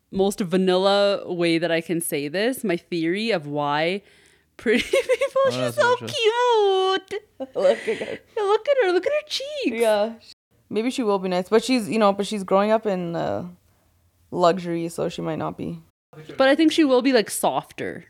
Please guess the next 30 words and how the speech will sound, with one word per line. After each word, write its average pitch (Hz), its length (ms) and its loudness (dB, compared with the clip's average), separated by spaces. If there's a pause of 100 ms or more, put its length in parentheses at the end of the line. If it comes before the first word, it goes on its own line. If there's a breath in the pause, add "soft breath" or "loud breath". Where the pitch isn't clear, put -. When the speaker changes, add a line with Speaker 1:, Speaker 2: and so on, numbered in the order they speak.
(400)
Speaker 3:
Maybe. 214 300 -20
Speaker 1:
As, 156 420 -6
you 196 100 -4
know, 190 100 0
the 202 100 -2
female 190 500 -2
touch. - 520 -8 (560)
My 175 400 0
theory 185 380 0
is 156 240 0
that 143 580 0
a 165 140 0
pretty 185 360 -4
person, 196 680 -2 (400)
um, 147 460 -4
when 190 180 2
a 208 100 4
guy 202 340 2
falls 180 460 0 (200)
in 175 140 -2
love 151 260 0
with 160 160 -4
a 151 60 -10 (240)
pretty 165 280 -4
girl, 151 440 -4 (320 soft breath)
he 170 300 -6 (360)
only 226 640 2 (520)
likes 165 340 0
the 165 140 -4
surface. - 800 -8